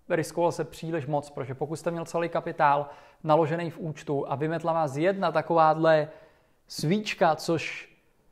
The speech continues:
není na měsíčním grafu téměř vidět vůbec na akciových indexech, tak pak je to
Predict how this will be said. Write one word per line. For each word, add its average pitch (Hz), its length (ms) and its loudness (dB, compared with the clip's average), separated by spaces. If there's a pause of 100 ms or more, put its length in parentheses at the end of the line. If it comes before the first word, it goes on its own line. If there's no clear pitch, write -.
(140)
není 180 360 4
na 185 80 4
měsíčním 185 480 -4
grafu 180 280 2
téměř 180 340 -2
vidět 165 480 0
vůbec 143 540 -2
na 165 100 -4
akciových 151 500 -6
indexech, - 720 -6 (380)
tak - 260 -4 (200)
pak - 320 -4 (580)
je 160 200 -4
to 175 280 0